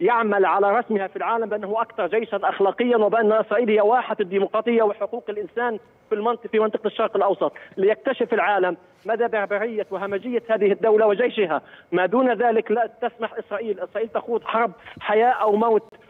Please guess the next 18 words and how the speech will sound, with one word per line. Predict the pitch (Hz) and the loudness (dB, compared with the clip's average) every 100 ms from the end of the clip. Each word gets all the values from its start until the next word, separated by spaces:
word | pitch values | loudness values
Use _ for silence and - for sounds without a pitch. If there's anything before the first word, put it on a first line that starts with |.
| - | 0
هو | 220 226 | 2 4
صورها | 220 214 240 214 196 | 4 4 4 2 0
على | 190 190 208 | -2 -2 -4
أنها | 208 226 214 190 | -4 -4 -2 -2
في | 180 185 | -4 -12
خطابه | - 247 220 208 - | -4 -2 -2 -6 -4
قبل | 208 | 0
الأخير | 208 190 220 233 214 - _ | 2 2 2 2 0 -8 _
صورها | 190 190 240 202 | 2 4 4 2
على | 202 208 | 2 2
أنها | 220 214 208 165 | 0 0 0 -2
حرب | - 226 180 | -2 -2 0
الاستقلال | 202 - - 214 226 | -2 -2 -4 -2 -2
الثانية، | 214 - 240 214 185 | -4 -2 -2 0 -2
بمعنى | 185 202 208 | -4 -4 -4
أنها | 208 202 | -6 -6
حرب | 220 208 | -6 -4
وجودية. | 196 190 196 220 202 147 | -2 -4 -8 -8 -4 -4